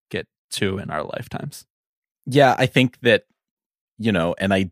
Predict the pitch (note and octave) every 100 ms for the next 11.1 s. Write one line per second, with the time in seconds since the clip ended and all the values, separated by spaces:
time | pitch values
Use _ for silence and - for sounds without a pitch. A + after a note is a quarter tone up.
0 | _ - F2+ E2+ E2 - F2 F2 E2+ E2+
1 | - _ _ _ _ _ _ A2 - _
2 | _ _ _ _ _ - F2+ E2 D#2+ E2
3 | D#2+ - - E2 D#2 D#2 - - - _
4 | _ _ _ _ E2 D#2+ - D#2+ F#2 F2
5 | - E2+ E2 D2+ D#2 D2+ - D2+ D2 D2+
6 | - D2 D#2 D#2+ D2 C#2+ C2 - E2 D#2
7 | - - _ _ _ _ _ _ - -
8 | E2 - D#2 F2 E2 E2+ E2 D#2 D#2+ D#2+
9 | - E2 E2 D#2+ D#2+ D#2 E2+ F2 F2 -
10 | D#2+ E2 D2+ D#2+ - F#2 F#2 F2+ F#2 F2+
11 | F2+